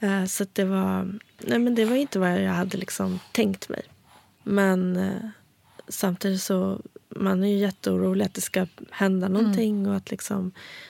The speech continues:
Speaker 1: det är klart att... Eller jag, jag, jag går bara efter vad de säger.
Speaker 2: Mm.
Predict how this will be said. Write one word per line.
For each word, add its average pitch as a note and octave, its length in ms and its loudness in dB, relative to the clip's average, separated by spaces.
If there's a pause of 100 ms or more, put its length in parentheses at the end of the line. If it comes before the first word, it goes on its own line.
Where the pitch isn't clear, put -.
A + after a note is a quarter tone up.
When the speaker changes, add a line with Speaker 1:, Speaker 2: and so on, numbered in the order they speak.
(220)
Speaker 1:
det - 80 -14
är - 20 -10
klart - 340 -4
att... - 380 -10 (1000)
Eller G3+ 160 4
jag, G3+ 340 4
jag, G3+ 360 0
jag G3+ 200 2
går G3+ 140 2
bara F#3+ 200 0
efter - 220 -6
vad F#3 120 -2
de - 160 -6
säger. - 200 2
Speaker 2:
Mm. A3+ 120 2